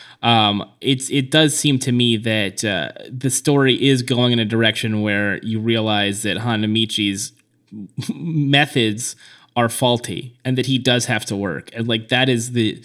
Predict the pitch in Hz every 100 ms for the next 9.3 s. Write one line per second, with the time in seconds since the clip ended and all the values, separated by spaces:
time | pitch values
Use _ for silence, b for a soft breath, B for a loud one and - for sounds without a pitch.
0 | B B B - 143 135 - 135 139 -
1 | 131 - 113 107 101 - _ _ - 123
2 | 117 120 131 120 - - 131 123 123 117
3 | - 113 110 92 64 60 67 - - 131
4 | 110 110 113 110 107 101 - 107 110 104
5 | - - 101 - - 95 90 107 98 104
6 | 113 110 101 90 - 117 104 - 110 95
7 | - 90 90 87 98 95 - 107 - 87
8 | - 110 107 107 - 107 104 101 107 -
9 | - -